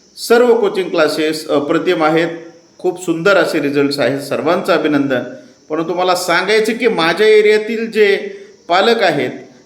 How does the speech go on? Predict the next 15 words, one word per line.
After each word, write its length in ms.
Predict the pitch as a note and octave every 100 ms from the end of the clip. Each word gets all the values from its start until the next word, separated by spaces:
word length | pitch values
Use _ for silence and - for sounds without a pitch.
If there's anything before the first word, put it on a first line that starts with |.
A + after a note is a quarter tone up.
| -
जे 60 | D3+
विद्यार्थी 600 | E3 E3+ G#3 G#3 A3 G#3+
जे 140 | G3
की 160 | G#3 G#3+
पहिलीपासून 760 | A3 G#3+ G#3 A#3 A3+ A3 A#3 G#3+
आठवीपर्यंत 680 | F#3+ G#3+ A3 G#3+ G#3+ G#3
माझ्या, 380 | F#3 F#3+ F#3+ F#3 - - - -
आम्ही 220 | E3+ F3
त्यांना 240 | F#3 F3+ D3+
घडवतो, 600 | C#3 E3 F3+ F3 F3 E3+
त्यांचा 280 | F3 F3 F3
पाया 380 | E3 E3 F#3
मजबूत 460 | F#3 D#3+ E3+ G#3 G#3
करून 220 | E3+ D3+ C3+
देतो. 560 | B2+ C3 B2+ - -